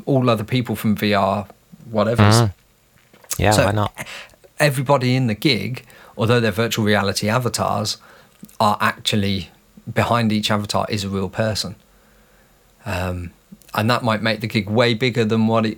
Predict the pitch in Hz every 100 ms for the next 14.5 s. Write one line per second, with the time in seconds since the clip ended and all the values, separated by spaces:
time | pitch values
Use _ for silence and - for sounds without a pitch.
0 | - 113 107 120 117 123 123 123 127 120
1 | - 110 104 113 113 110 104 113 104 123
2 | 127 - - 110 104 98 - - - -
3 | - - 117 - 107 104 - 104 95 95
4 | - - - 104 95 - - 117 120 104
5 | - 107 104 113 107 107 104 98 - -
6 | 110 101 - 110 101 95 - 107 - 107
7 | 95 98 104 92 - - - - _ _
8 | _ - 117 107 120 113 107 101 101 90
9 | 113 107 113 92 113 107 95 104 - -
10 | - - _ - 98 - - - 101 117
11 | 107 101 98 98 107 156 - 90 - _
12 | _ 101 - _ _ _ - 110 101 85
13 | - _ - - _ _ - - - -
14 | - 175 - 120 110